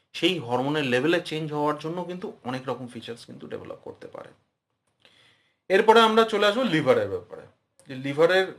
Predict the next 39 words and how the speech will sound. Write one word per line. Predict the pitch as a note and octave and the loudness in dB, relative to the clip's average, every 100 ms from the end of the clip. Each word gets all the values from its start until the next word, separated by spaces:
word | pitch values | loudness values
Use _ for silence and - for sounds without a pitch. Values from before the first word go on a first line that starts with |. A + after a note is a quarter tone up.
| _ | _
ক্যান্সারে | - C3 C3+ - D#3+ D#3+ | -4 -4 -4 0 2 0
কী | D#3 C#3 | -2 -10
কী | D3 C3+ C3 | -8 -8 -4
লক্ষণ | B2+ A#2+ D3 C3+ | -6 -4 -8 -4
বা | B2+ A#2+ A#2 | -2 -4 -6
ম্যানিফেস্টেশনস | A2 A2 G#2+ A#2+ B2+ A#2 A#2+ A#2 - _ _ - | -8 -8 -10 -12 -12 -10 -12 -12 -18 _ _ -4
হয় | G#2+ G#2 | -4 -6
সেই | - A#2 | -12 -12
ব্যাপারে। | A2 G2+ - | -12 -12 -10
সেই | D3 | -4
ব্যাপারে | D3 D#3 | -2 -2
আমার | D#3+ D#3 | -2 -2
একটা | D#3 | -4
সেপারেট | C#3 C3+ D3 | -6 -2 -4
ব্লগ | B2+ A#2+ B2+ | -2 -2 -2
আছে, | A#2 D3 - _ _ _ | -2 -6 -12 _ _ _
সেই | - C3+ | -8 -8
ব্লগটি | B2 A#2+ A#2+ | -2 -4 -4
আপনি | B2+ C3+ | -10 -10
চাইলে | B2 F#2+ A2+ B2 | -12 -8 -6 -6
দেখতে | A2+ - | -8 -8
পারেন | - D#3+ | -8 -6
আমাদের | C#3 A#2+ A#2 | -6 -6 -8
চ্যানেলে | G#2 F#2+ G2+ A2 | -8 -10 -10 -12
গিয়ে। | A2+ A2+ G3 _ _ _ _ _ _ | -10 -8 -10 _ _ _ _ _ _
তাও | C#3 D#3+ | 4 4
সংক্ষেপে | D#3 D3 D3 D#3 | 4 -2 -4 -2
বলে | D3+ D3 | 0 2
রাখি | E3 E3 | 2 -2
যে | G3+ | -6
লিভারের | C#3+ C3 C#3+ D#3+ F3+ | -8 -4 0 2 2
ক্যান্সারের | E3+ C#3+ C#3 D3+ D#3+ D3+ | 0 -4 -4 0 0 0
বিভিন্ন | B2+ C#3+ D#3 | -6 -6 -4
রকম | D3+ D#3 | -4 -4
ফিচার্স | D3+ B2+ C3+ - | -8 -8 -8 -6
হয়, | - | -4
তার | C3+ | -4
মধ্যে | B2+ B2 C3+ | -4 -8 -10
প্রথমত | C3+ B2 C#3 C3+ C#3 | -10 -10 -10 -10 -8